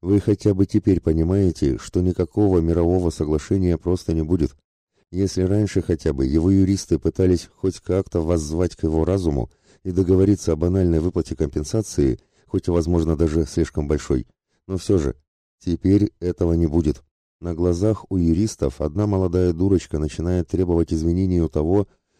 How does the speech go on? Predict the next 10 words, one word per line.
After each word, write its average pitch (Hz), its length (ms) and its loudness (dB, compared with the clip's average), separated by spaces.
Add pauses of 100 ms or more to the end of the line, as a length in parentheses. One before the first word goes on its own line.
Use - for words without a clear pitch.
(160)
кто 110 180 0
сам 113 300 -2
числится 98 480 0
пострадавшим. 85 640 -4 (540)
Вы 117 160 -2
о 117 80 0
чем 131 200 2
вообще 113 280 0
там 104 180 -2
думаете?» 90 500 0